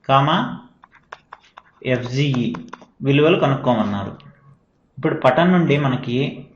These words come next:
యాంగిల్ జీఈడీ is equal to జీఈఎఫ్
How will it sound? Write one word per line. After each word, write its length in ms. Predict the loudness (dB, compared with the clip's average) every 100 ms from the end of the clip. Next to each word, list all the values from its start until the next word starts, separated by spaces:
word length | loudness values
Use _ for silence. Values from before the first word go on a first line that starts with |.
| -20 -20 _ _ -4
యాంగిల్ 420 | 0 2 0 -2 -8 -14 -20 -20 -20 -16 -12 -12 -6
జీఈడీ 520 | -2 2 4 4 2 0 -6 -12 -20 _ _ _ _ _ _ _ -14 -10
is 100 | -2 0
equal 260 | 2 2 0 -2
to 100 | -2 -2 -6 -16 _ _ _ _ -20 _ -14 -14 -8
జీఈఎఫ్ 640 | -6 -2 0 2 0 -4